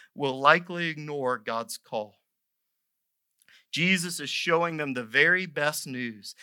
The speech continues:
that God isn't inviting us to the party because of what we have. God isn't inviting us to the party because what we can do or what we have done. God isn't inviting us because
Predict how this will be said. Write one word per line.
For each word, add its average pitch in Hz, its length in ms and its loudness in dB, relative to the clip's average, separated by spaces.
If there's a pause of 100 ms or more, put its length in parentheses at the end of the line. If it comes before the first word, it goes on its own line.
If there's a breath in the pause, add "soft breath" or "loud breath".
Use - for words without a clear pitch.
(160 loud breath)
that 131 180 -2
God 170 420 8
isn't 170 440 -6
inviting 151 580 4
us 165 160 -4
to 160 100 -12
the 147 80 -8
party 143 500 2
because 123 420 -6
of 117 100 -16
what 127 240 -2
we 120 120 -6
have. 101 600 -8 (880 loud breath)
God 170 260 12
isn't 165 280 2
inviting 156 540 2
us 151 160 -6
to 160 80 -8
the 139 100 -6
party 156 640 6
because 135 380 -2
what 143 200 -2
we 135 100 -6
can 117 240 -10
do 185 560 -4
or 127 100 0
what 131 200 -2
we 117 100 -10
have 180 340 2
done. 170 260 -4 (240 loud breath)
God 180 220 8
isn't 160 220 -2
inviting 151 500 4
us 160 180 0
because 147 460 -2